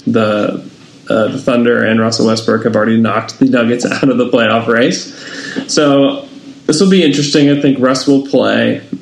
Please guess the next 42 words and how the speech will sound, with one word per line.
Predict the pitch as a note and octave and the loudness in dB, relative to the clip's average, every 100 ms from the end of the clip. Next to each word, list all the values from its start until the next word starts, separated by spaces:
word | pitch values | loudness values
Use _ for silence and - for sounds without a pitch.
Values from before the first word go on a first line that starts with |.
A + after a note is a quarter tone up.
| - | -8
and | A#2 | -4
I | A#2 | -4
think | - B2 A#2 - | -2 -4 -4 -4
that | A2+ G#2+ G#2 - - | -2 -2 -4 -8 -12
the | - | -6
Thunder | C3 B2+ B2 | -2 0 2
will | A#2 A2+ A2+ | 0 -2 -2
likely | A#2+ B2 C3 C3 B2+ | 0 2 0 0 2
win. | A#2+ A2+ A2+ | 2 2 0
I | A2 | 0
think | A2 A#2 A2+ | -2 -4 -2
that | G#2+ - - | -6 -6 -2
the | A2+ | -2
Nuggets | G#2 G#2+ A2 - | -2 -4 -4 -2
would | A2+ | -4
probably | - A2+ - - | -2 -2 0 -2
prefer | - A2 A2+ A2 | -2 -2 -2 -2
just | A2+ G#2+ - | -4 -4 -2
to | |
lose | G#2+ G#2 G#2 G#2 G#2+ | -2 0 0 -2 -2
and | G2+ - - - - - - | -2 -2 -6 -10 -20 -10 -2
give | G#2 | 0
them | G#2 G#2 | 0 -2
a | G#2 | -2
chance | - G#2 G#2 | -2 -2 -2
at, | - G2+ F#2+ - - - - | -2 -2 -4 -10 -20 -20 -6
you | A#2+ A2 | -4 -2
know, | G2+ | -4
another | G#2+ G#2+ G#2+ | -4 -2 -2
lottery | G#2+ G2+ G#2 G#2 | -2 -2 -2 -2
ball. | G2+ G2+ G#2+ - - - - - - - | -2 -2 -2 -6 -16 -20 -20 -20 -20 -10
Uh, | - G2+ G#2 | -2 0 0
so, | A2 C3+ A#2+ A2+ G2+ - - - | 0 0 2 2 0 -4 -8 -2
again, | C#3 D3 C#3 | 2 4 2
if | C#3 | 2
you're | B2 | 0
going | C3 C3 | 2 2
to | |
the | B2 | 2
game, | B2 B2 B2+ C3 C3 - - - | 0 2 2 0 -4 -14 -14 -4
go | A2 A2+ | 0 2
early. | G#2 A#2 A#2 A#2 A#2 | 2 2 2 0 -2